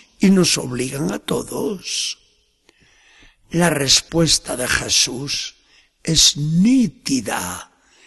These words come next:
muy bien entendida por la Iglesia, que nos ha recordado en el concilio nuestras obligaciones civiles. Nos dice,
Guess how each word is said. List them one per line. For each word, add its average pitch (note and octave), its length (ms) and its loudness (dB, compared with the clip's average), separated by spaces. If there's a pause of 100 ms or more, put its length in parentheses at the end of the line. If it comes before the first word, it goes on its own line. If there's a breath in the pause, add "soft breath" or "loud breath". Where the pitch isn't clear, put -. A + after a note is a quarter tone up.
(260 soft breath)
muy A3+ 300 6
bien G3 260 2
entendida D3+ 760 0
por C3+ 240 -6
la B2 100 -2
Iglesia, A#2+ 920 -4 (680 soft breath)
que G3+ 140 4
nos F3+ 420 2
ha F3 160 0
recordado D#3 720 -2
en C#3+ 100 -2
el C#3+ 220 -2
concilio D3+ 1200 -4 (540 soft breath)
nuestras F#3 720 2
obligaciones B2+ 1200 -2
civiles. A2+ 1080 -4 (540 soft breath)
Nos D#3+ 460 0
dice, - 600 -8